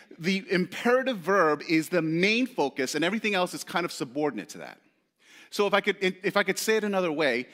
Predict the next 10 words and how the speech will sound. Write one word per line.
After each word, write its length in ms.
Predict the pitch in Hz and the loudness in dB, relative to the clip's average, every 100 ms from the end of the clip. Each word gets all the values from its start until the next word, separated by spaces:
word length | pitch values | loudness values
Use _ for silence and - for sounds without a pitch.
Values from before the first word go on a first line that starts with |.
| - - | -20 -4
it's 200 | 156 - - | -4 -4 -6
you 140 | 165 | -2
make 380 | 165 175 262 - | 0 2 0 -2
disciples 720 | 247 214 214 208 117 104 - _ _ _ _ _ 151 | -4 0 -2 -2 -6 -6 -12 _ _ _ _ _ -2
as 300 | 180 208 196 | 0 -2 -4
you're 100 | 147 | -4
going, 480 | 120 95 92 101 - _ _ _ _ | -4 -6 -8 -12 -16 _ _ _ _
as 220 | 151 170 170 | -4 -4 -4
you're 80 | |
baptizing, 760 | 127 117 101 - 98 90 104 | -4 -4 -4 -8 -8 -8 -12